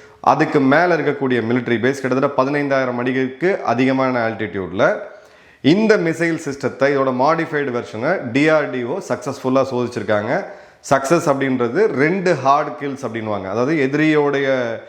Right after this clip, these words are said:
ஏவுகணை இல்ல விமானங்களை பறக்க விட்டு, ஒரு டம்மி விமானத்தையோ இல்ல ஒரு ஏவு ஏவுகணையோ பறக்க விட்டு, அதை இந்த உயரிய மலைப்பகுதிகளில் ஹை ஆல்டிடியூட்ல இது, இந்த விமானம், இந்த ஏவுகணை தாக்குதா அப்படின்னு சோதிச்சு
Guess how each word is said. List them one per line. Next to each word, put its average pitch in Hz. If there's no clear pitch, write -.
ஏவுகணை 139
இல்ல 139
விமானங்களை 139
பறக்க 135
விட்டு, 123
ஒரு 120
டம்மி 131
விமானத்தையோ 131
இல்ல 139
ஒரு 123
ஏவு 127
ஏவுகணையோ 127
பறக்க 123
விட்டு, 117
அதை 147
இந்த 139
உயரிய 214
மலைப்பகுதிகளில் 156
ஹை 151
ஆல்டிடியூட்ல 131
இது, 139
இந்த 147
விமானம், 160
இந்த 151
ஏவுகணை 151
தாக்குதா 143
அப்படின்னு 131
சோதிச்சு 127